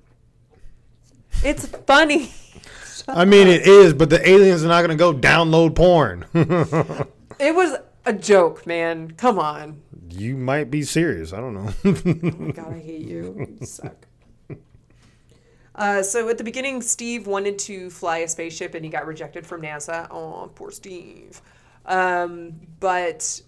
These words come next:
Speaker 1: then at the end, he volunteers to drive an alien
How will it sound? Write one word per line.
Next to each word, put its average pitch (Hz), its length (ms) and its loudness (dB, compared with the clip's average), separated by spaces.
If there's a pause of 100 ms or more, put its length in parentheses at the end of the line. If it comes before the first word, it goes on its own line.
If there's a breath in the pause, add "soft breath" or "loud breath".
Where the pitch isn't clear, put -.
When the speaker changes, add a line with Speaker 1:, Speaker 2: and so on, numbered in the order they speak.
Speaker 1:
then 190 540 -4
at - 180 -10
the 180 200 -14
end, 185 340 -4
he 240 220 -12
volunteers 180 800 -6
to 170 100 -14
drive 165 540 -6
an 170 240 -14
alien 165 840 -12